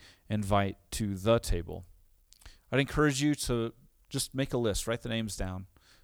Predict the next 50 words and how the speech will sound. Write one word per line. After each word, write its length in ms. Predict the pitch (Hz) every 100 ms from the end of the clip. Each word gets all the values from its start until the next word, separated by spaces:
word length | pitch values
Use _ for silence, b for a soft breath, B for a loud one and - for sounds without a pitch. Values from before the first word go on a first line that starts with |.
| _
Makes 200 | 127 -
it 100 | -
real, 320 | 117 123 131
it 60 | 123
makes 200 | 120 -
it 60 | 117
real 220 | 123 120
to 100 | -
us, 340 | 117 117 -
it 140 | - -
organizes 720 | 139 123 123 127 117 113 113
us. 360 | 113 107 - - B B -
Stacey 360 | - 104 117
helps 280 | 104 107 -
me 80 | 117
be 180 | 113 113
organized. 640 | 98 92 95 92 92 - - b b b b b _
And 120 | 120
then 140 | 143 151
to 80 | 135
begin 320 | 135 139 135
to 80 | 117
pray 240 | - 127
for 160 | 127 120
those 240 | 107 -
people. 260 | 113 113 131
You 120 | 180
don't 80 | 214
have 140 | 202
to 100 | 185
start 240 | - 165
inviting 440 | 135 120 117 127 107
them, 160 | 92
just 220 | 95 123 -
begin 320 | 131 135 120
praying 360 | - 113 110
for 180 | 110 98
them. 300 | 90 90 92 B B B B -
And 160 | 131
God, 320 | 120 135 156
I 120 | 151 147
believe, 520 | 135 135 131 127 110
will 320 | 117 117 117
open 400 | 127 139 160 147
your 280 | 127 131 147
eyes, 460 | 113 104 101 131 131
as 200 | 104 -
he's 180 | 120 110
opened 340 | 117 127 117
mine, 460 | 104 98 98 104